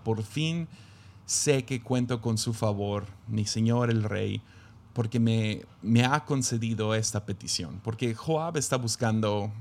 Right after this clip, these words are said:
el bienestar de todos y sabe que tener a Absalón como exiliado, allá como forastero, fuera del reino, no es lo mejor. Entonces,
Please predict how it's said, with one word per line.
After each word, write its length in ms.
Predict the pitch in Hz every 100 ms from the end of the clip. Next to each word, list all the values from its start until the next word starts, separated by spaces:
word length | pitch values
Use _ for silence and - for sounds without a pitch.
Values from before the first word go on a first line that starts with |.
| 120
el 120 | 117
bienestar 560 | 113 113 113 - 123 113
de 100 | 113
todos 540 | 110 101 98 - -
y 100 | 117
sabe 480 | - 143 131 139 131
que 140 | 120
tener 360 | 110 117 113 117
a 100 | 110
Absalón 540 | 110 117 104 104 104 - - - -
como 240 | 120 113
exiliado, 920 | 107 - - 104 117 127 131 127 123 123 - - - - -
allá 600 | 113 113 120 117 117 113
como 220 | 117 107
forastero, 800 | - 117 107 104 - 123 120 117
fuera 380 | - 131 127
del 220 | 120 113 107
reino, 400 | 110 113 110 110
no 180 | 113
es 120 | 117 113
lo 100 | 104
mejor. 480 | 101 - 104 95
Entonces, 800 | - 113 117 107 110 107 - -